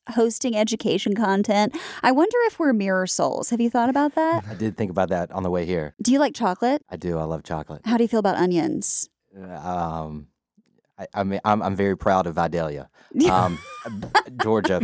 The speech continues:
Speaker 2: but I,
Speaker 1: Right.
Speaker 2: I'm, I'm not a, I'm not a big, uh, onion person.
Speaker 1: We are the same, Tamlin. I just had a strong feeling about it. Um, but you are a filmmaker, which I am not, and a twin maker, which
Speaker 2: Mm-hmm.
Speaker 1: I am not. Please explain that.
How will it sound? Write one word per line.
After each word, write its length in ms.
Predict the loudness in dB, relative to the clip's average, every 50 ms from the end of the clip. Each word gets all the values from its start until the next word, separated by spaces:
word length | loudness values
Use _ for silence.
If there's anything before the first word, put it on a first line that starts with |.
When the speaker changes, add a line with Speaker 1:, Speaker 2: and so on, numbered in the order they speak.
| 0 2
Speaker 2:
but 140 | 2 4 6
I, 200 | 6 4 4 4
Speaker 1:
Right. 180 | 4 4 4 4
Speaker 2:
I'm, 100 | 2 2
I'm 80 | 2 4
not 200 | 4 4 6 6
a, 200 | 4 2 2 -2 -4
I'm 100 | 0 2
not 120 | 2 2
a 60 | 2
big, 280 | 2 0 -4 -4 -6 -6 0
uh, 180 | 0 0 2 2
onion 280 | 0 0 0 -2 -4
person. 260 | -4 -4 -6 -4 -2 0
Speaker 1:
We 180 | 0 2 2
are 140 | 2 0 0
the 160 | 0 0 -2
same, 680 | -2 -2 -2 0 2 2 2 2 2 0 -2 -2 -6 -8
Tamlin. 340 | -8 -6 -4 -4 -2 -2 -2
I 100 | -2 -2
just 160 | -2 -4 -4
had 120 | -2 -2
a 60 | -2
strong 300 | -2 -2 0 0 0 0
feeling 240 | 0 -2 -4 -2 -4
about 220 | -4 -4 -4 -4 -4
it. 140 | -8 -6 0
Um, 220 | 0 2 2 2 0
but 160 | 0 -2 0
you 180 | 2 2 2
are 160 | 4 4 2 2
a 60 | 2
filmmaker, 520 | 2 0 0 2 0 0 -2 0 -2 0
which 200 | 0 -2 -2 0
I 80 | 2 2
am 160 | 2 2 2
not, 240 | 0 -2 -4 -6 -4 0
and 200 | 2 2 4 4
a 120 | 2 0 0
twin 400 | -2 -4 0 2 4 6 6 4
maker, 460 | 4 2 -2 -4 -8 -8 -8 -10 _ _ _
which 220 | -2 0 2 4
Speaker 2:
Mm-hmm. 60 | 4
Speaker 1:
I 100 | 4 4 4
am 120 | 4 2
not. 300 | 2 0 -2 -4 -8 -12 _ _
Please 240 | 0 0 0 0 0
explain 320 | -2 -2 -2 -2 -2 0 -4
that. 140 | -6 -8